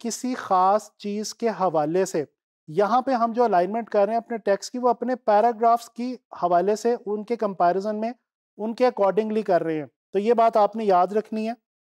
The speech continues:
अब यहाँ पे नेक्स्ट ऑप्शन हमारे पास है जी अलाइन सेंटर। इस पे मैं जैसे क्लिक करता हूँ तो आप देख सकते हैं मेरा जो टेक्स्ट है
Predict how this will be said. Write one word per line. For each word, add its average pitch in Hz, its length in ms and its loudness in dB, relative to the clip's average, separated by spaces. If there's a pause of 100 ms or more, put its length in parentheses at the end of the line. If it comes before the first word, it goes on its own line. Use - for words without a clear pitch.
(160)
अब 202 140 0
यहाँ 233 240 2
पे 262 140 2
नेक्स्ट 226 360 0
ऑप्शन 254 340 0
हमारे 214 240 4
पास 233 200 0
है 233 60 -8
जी 240 80 -2
अलाइन 208 300 2
सेंटर। 208 440 -2
इस 226 120 -8
पे 226 100 -2
मैं 220 140 -2
जैसे 185 260 0
क्लिक 214 280 -4
करता 196 220 0
हूँ 214 80 -6
तो 226 60 0
आप 214 100 4
देख 175 220 0
सकते 214 300 -4
हैं 220 60 0
मेरा 196 240 2
जो 208 120 0
टेक्स्ट 208 380 0
है 202 140 4